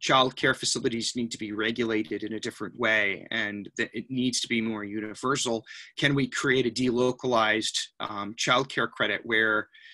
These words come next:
um, the childcare people are, are paid directly to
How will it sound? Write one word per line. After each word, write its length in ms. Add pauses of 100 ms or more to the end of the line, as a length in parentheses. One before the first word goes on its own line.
(280)
um, 260
the 180
childcare 460
people 300
are, 260 (220)
are 120
paid 260
directly 560
to 340